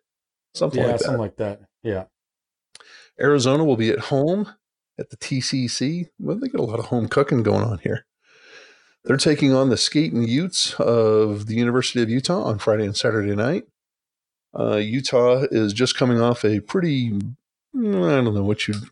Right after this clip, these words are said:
Speaker 1: wanna call it. I would say a rough weekend. They, uh, lost three to one and seven to one to U N L V this weekend. And so, uh, they kinda going, uh, f-, you know,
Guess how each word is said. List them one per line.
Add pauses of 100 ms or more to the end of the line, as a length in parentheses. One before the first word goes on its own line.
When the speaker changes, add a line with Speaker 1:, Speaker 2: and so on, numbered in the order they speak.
Speaker 1:
wanna
call
it. (580)
I
would
say
a
rough
weekend. (100)
They, (440)
uh, (100)
lost
three
to
one
and
seven
to
one
to
U
N
L
V
this
weekend. (800)
And
so,
uh,
they (180)
kinda
going, (960)
uh,
f-,
you
know,